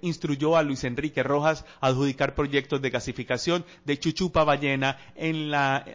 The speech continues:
para la empresa Galaxy S A de propiedad de Juan Guillermo Mancera. Precisamente,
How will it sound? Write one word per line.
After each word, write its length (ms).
para 180
la 60
empresa 400
Galaxy 520
S 300
A 380
de 120
propiedad 400
de 80
Juan 220
Guillermo 360
Mancera. 500
Precisamente, 840